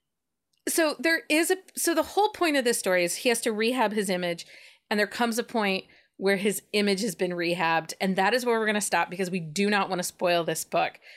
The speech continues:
But Patrick has to make some choices. And so swoony.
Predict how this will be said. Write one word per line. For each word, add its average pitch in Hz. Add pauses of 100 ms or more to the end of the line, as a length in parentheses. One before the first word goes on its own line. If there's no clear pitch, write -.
(680)
But 277
Patrick 269
has 320
to 262
make 254
some 240
choices. 185 (1900)
And 277 (1800)
so -
swoony. 143